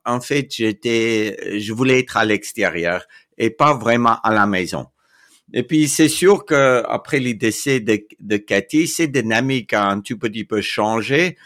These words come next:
et Annika et Jessica a pris un rôle plus dans l'administration de ce que je faisais et dans, dans, dans tout ce qui était média, tout ce qui était sponsor, des contrats.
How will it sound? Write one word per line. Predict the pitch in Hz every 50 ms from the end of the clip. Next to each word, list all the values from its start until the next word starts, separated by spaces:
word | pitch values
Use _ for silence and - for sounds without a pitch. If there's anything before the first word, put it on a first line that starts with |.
| - - - _ _ -
et | 117 113 113 117 113 110 -
Annika | 120 120 131 123 - 143 139 139
et | 135 110
Jessica | - 117 107 101 - 127 - - 147 147 156 147 120 104
a | 104
pris | - - - 143 135 131
un | 117 110 107
rôle | 104 - - 110 123 139 139 127 120 104 _ _ - _ _ _ _
plus | - 156 156 165 170 143 - -
dans | - 120 117 113
l'administration | 110 110 123 127 - 135 135 131 127 120 117 - - - - 127 123 123 - - - 160 175 165 147
de | 123 113 110
ce | 104 - - -
que | - 117 110
je | 98 98 101
faisais | - - - 101 101 101 113 135 151 165 156 156 - - - - - _ -
et | - 123 123 131 131 127 - - - -
dans, | 117 104 113 113 113 113 117 117 117 113 113 110 113 110 - -
dans, | 107 101 110 107 107 110 107 104 104 104
dans | 98 110 107 110 110
tout | - - 135 131
ce | 123 -
qui | - - 123 120 117
était | 113 104 - - 113 113 113
média, | 110 107 107 107 113 117 117 113 98 113 110 113 110 110 110 110 110 110 113 110 -
tout | - 120
ce | 110 - - -
qui | - - 113
était | 107 104 104 - 113 113
sponsor, | 110 - - - - 135 117 120 117 107 - - - 113 110 110 110 107 110 107 95 -
des | 92 113 104
contrats. | - - - 120 113 117 110 - - - 104 101 107 113 104